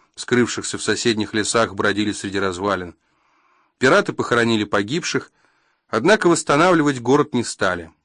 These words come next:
Удар был настолько силён, что само место казалось им проклятым. Миссон и Тью решили идти в Америку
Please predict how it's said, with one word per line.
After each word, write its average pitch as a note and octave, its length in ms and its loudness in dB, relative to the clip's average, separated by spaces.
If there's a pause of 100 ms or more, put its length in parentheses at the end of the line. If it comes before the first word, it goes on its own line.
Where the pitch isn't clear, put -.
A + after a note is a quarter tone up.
(340)
Удар A2+ 300 2
был G#2+ 120 2
настолько G#2+ 460 -2
силён, A#2 420 0 (220)
что - 180 -6
само A#2 260 2
место A#2+ 340 0
казалось G2 480 -2
им G2 120 -4
проклятым. F2+ 580 -6 (1120)
Миссон F#3 440 4
и D3+ 80 2
Тью F#3 220 -4
решили D#3 400 0
идти A2+ 200 -2
в G#2+ 60 2
Америку D#3 600 0